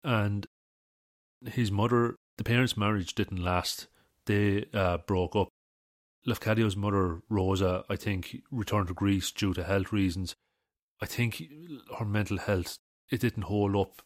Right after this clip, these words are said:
when she came to Ireland because, I suppose, you know, aside from coming from Greece, which is, you know, sunny and it's got a nice warm Mediterranean climate, she came to Ireland, which was probably much the same as it is now, fairly wet and miserable.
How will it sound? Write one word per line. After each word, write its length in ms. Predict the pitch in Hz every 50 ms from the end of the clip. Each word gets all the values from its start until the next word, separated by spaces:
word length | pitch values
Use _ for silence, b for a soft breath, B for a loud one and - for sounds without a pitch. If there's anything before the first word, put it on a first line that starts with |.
| _
when 140 | - 107 98
she 120 | - - -
came 140 | 98 92 87
to 100 | - -
Ireland 400 | 101 98 92 92 95 92 90 87
because, 520 | 92 87 - - 92 90 92 85 - - - _ _ _ _ _ _ _ _ _ _ _ _ _ -
I 40 | -
suppose, 340 | - - 104 107 104 92 90
you 560 | - - _ _ _ - - _ - - 107
know, 180 | 101 98 95 104
aside 300 | 101 - - 107 101 -
from 120 | - 107
coming 260 | - - 101 101 95
from 400 | 90 - 98 90 90 95 - 117 110
Greece, 420 | - 104 98 95 87 - - -
which 160 | 104 92 -
is, 160 | 90 78 - - _ _ -
you 60 | -
know, 120 | 98 90 82
sunny 440 | - - - - 101 95 95 92 90
and 100 | 85 87
it's 100 | - -
got 160 | 98 90 92
a 20 |
nice 240 | 92 95 95 - -
warm 300 | 101 95 98 98 92 87
Mediterranean 540 | 90 90 87 - - 101 95 90 90 90 85
climate, 360 | - - 101 95 95 92 90 - _ _ _ _ _ _ _ _ -
she 140 | - -
came 240 | - - 107 101 101 95
to 280 | - 104 95 92 95 - -
Ireland, 360 | - 104 98 98 98 98 92 87
which 180 | - 98 - -
was 140 | 92 - - _ _ _ -
probably 540 | - 104 98 92 90 92 92 90 90 85 - -
much 240 | 98 98 90 - -
the 160 | - - 104
same 100 | 92 87
as 80 | 87 85
it 60 | 92
is 100 | 90 82
now, 260 | 92 92 92 92 87
fairly 440 | 85 - - 104 101 98 95 95 90
wet 260 | 85 92 92 90 -
and 80 | - 101
miserable. 320 | 92 90 87 90 90 87